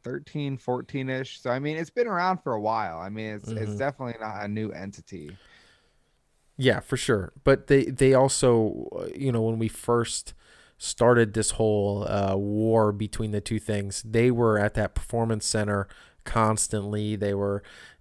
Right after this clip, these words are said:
Speaker 2: getting, you know, their reps in and, and constantly working together. So they're all, you know, very cohesive with one another because they work so closely. Di-, the people that,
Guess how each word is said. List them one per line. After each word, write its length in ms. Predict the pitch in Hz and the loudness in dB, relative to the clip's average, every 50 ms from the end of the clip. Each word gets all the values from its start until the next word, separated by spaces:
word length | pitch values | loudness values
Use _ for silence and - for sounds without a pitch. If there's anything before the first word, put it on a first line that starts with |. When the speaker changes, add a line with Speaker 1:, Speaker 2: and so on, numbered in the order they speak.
| - 120 | -10 -4
Speaker 2:
getting, 460 | 110 113 113 110 113 113 110 110 110 | 0 2 4 4 4 2 0 -2 -4
you 180 | 107 - 117 113 | -4 -4 -4 -2
know, 200 | 107 107 104 104 | 0 0 0 0
their 200 | 98 107 107 107 | 2 2 2 2
reps 420 | 101 104 104 104 104 - - - | 2 4 2 2 2 0 -4 -4
in 280 | 113 110 107 107 104 104 | -2 -2 -2 -2 -2 -4
and, 220 | 101 101 98 98 | -6 -6 -6 -8
and 280 | 95 82 104 110 104 107 | -8 -8 -8 -8 -8 -4
constantly 520 | - - 113 110 113 - - 117 113 110 | -2 -2 0 0 -2 -2 -2 -2 -2 -2
working 400 | 107 101 107 110 110 - - 110 | -2 0 0 0 0 -2 -4 -4
together. 400 | 101 107 101 104 101 98 101 98 | -4 -2 0 0 0 0 0 -2
So 320 | 95 - - 113 104 104 - - - - - - _ _ - | -4 -4 -2 -2 -2 -2 -4 -8 -14 -20 -20 -20 _ _ -4
they're 160 | - 120 123 | -2 -2 0
all, 580 | - 139 131 131 135 127 123 120 117 110 107 - - _ _ _ _ _ _ _ _ _ _ | 2 4 6 6 6 6 4 4 2 -2 -4 -10 -20 _ _ _ _ _ _ _ _ _ _
you 100 | - 117 | -6 -6
know, 180 | 107 104 107 - - | -4 -4 -6 -8 -6
very 400 | 110 107 117 113 123 127 127 117 | 0 4 6 6 8 6 4 2
cohesive 640 | - - 120 110 104 - 123 120 110 - 120 107 95 | 2 0 0 0 0 0 -2 -2 -2 -2 -2 -2 -2
with 160 | 107 104 - | -2 -4 -2
one 160 | - 107 104 101 | -2 -2 -2 -2
another 360 | 98 101 104 101 98 98 98 | 0 0 0 0 0 0 -2
because 340 | 92 104 98 - 107 98 - | -2 -4 -4 -2 -4 -2 -2
they 120 | 107 101 | -2 -2
work 260 | 92 98 104 98 - | 0 0 -2 -2 -4
so 160 | - - 107 | -4 -4 -4
closely. 500 | 104 - - 101 101 - - - 104 101 | -4 -4 -4 -4 -4 -4 -4 -4 -4 -4
Di-, 260 | 101 95 - 107 - - | -4 -2 -2 -2 0 0
the 120 | 117 120 | -4 -6
people 340 | - - 147 165 - - 214 | -4 -4 -6 -4 -4 -2 0
that, 180 | 180 143 123 | 0 0 0